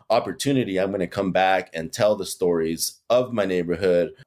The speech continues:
of the type of people that I grew up with, so that hopefully,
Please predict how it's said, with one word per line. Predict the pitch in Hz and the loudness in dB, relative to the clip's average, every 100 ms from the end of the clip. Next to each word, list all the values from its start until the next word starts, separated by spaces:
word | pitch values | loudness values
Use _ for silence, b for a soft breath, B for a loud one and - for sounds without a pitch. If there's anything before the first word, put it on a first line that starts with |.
| - | 0
of | 120 113 | 0 2
the | 113 | -2
type | - 104 101 | 0 0 0
of | 95 | -6
people | 104 90 90 | -6 0 2
that | 78 | 2
I | 78 | 0
grew | 90 87 | 0 2
up | 82 - | 2 0
with, | 82 80 76 | 0 0 -2
so | - 92 | -4 -2
that | 85 76 | 0 0
hopefully, | 107 113 - 98 90 82 78 | 0 0 -2 -4 -2 -2 -4